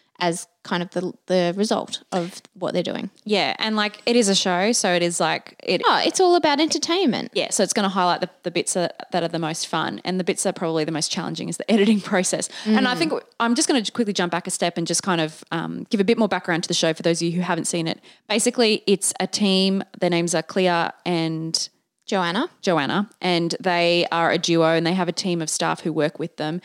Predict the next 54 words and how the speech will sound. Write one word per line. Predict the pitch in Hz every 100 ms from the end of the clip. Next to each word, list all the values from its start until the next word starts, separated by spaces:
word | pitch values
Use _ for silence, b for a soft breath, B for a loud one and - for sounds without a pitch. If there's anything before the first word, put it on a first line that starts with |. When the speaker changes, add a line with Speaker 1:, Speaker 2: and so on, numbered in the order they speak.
| B
Speaker 1:
Mm. | 202
Speaker 2:
and | 185
they | 190
go | 185
into | 175
people's | - 170 165
houses | 170 165 156
and | 160
help | 170 151
them | 165
organise. | 143 143 151 - -
And | 185
the, | 180 - -
the | 175
premise | 208 196 196
of |
the | 170
show | - 160 156 156
is | - 160 -
each | 175 185
episode | 175 - 165 156
they | 156 156 - b b b b b -
organise | 180 185 165
a | 175
space | - 175 -
for | 180
a | 147
celebrity | - 160 175 226 392 403 _ _
and | - 170 165
for, | - 160 123
um, | 156 151 139
the | 180
everyday | 151 151 104
person | - - -
as | - -
well. | - 160
Speaker 1:
Yeah, |
so | 156 -
they | 190
have | 196 196
two | - 220
jobs | 185 170 - -
basically | 139 - - 151 -
every | 170 151 -
episode. | - 175 - 87 - -
Speaker 2:
What's | 214 214
interesting | 247 233 - 202 180 147
now, | 170
going | 170 160
back | 160 -
to | - -
the | 175 147 -
term | 196 160 -
edit, | 180 165 -